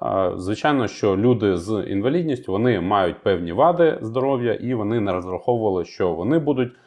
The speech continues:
е, нести військову службу понад два роки, і, відповідно, вони, е, в першу чергу мають право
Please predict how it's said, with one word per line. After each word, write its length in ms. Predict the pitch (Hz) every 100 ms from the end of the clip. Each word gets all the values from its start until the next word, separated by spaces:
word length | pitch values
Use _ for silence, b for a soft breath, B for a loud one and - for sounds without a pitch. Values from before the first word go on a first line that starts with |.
| b b -
е, 200 | 92 95
нести 340 | 107 127 123 101
військову 360 | 98 - 98
службу 540 | 95 190 190 143 147 B B -
понад 360 | 139 135 117 95
два 180 | 107 117
роки, 500 | 175 208 202 175 151
і, 440 | 131 139 147 139
відповідно, 640 | 120 - 104 127 131 110
вони, 300 | 92 98 120
е, 240 | 113 98 - - 95 95 95 90
в 60 | -
першу 320 | 127 123 -
чергу 420 | - 147 147 107
мають 480 | 98 113 107 107 - - -
право 580 | 113 131 147 143 127